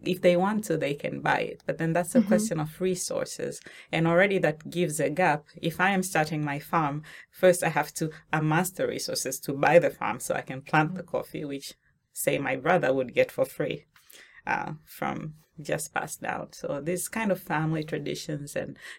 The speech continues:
Speaker 1: customary laws, uh, they, they make it very complicated for women to actually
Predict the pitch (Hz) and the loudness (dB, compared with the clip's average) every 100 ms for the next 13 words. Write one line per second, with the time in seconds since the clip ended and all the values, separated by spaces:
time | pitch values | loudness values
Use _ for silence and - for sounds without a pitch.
0 | - 196 190 - 160 147 143 143 143 143 | -6 -4 -4 -4 -2 -2 -2 -2 -4 -6
1 | - - - - _ - - - 202 - | -12 -18 -20 -20 _ -16 -14 -4 -4 -2
2 | - 180 233 214 202 202 175 180 175 170 | -4 -2 2 2 2 0 0 6 6 4
3 | 185 175 160 160 - - - 151 160 160 | 0 0 -2 -2 -2 -2 -2 2 2 2
4 | 151 - - 156 - 156 - - | -2 -2 -2 -2 -2 -4 -4 -8